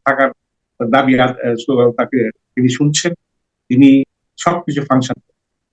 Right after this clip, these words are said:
এটা আমলে একটা পার্ট। সেকেন্ড পার্টটা হলো সেনাবাহিনীর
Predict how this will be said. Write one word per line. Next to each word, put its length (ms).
এটা 260
আমলে 360
একটা 400
পার্ট। 140
সেকেন্ড 400
পার্টটা 320
হলো 220
সেনাবাহিনীর 680